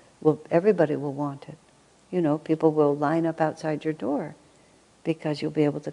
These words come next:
clarify for them and help them make things better. But only if you've got the other in place.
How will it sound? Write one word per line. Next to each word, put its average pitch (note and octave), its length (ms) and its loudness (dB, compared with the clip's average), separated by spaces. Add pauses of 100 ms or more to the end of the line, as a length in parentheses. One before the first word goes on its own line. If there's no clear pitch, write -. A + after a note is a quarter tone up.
clarify F#3+ 480 0
for D3 120 -14
them C#3+ 220 -6
and D3 80 -10
help D3+ 180 -12
them D3+ 160 -6
make D#3 160 -8
things D3 260 -14
better. E3+ 340 -14 (1160)
But E3+ 140 2
only D3 460 2
if C#3+ 220 -4 (1120)
you've C#3 160 -14
got C#3 220 -4
the C#3+ 120 -10
other C3 180 -10
in C3+ 140 -12
place. D#3+ 280 -12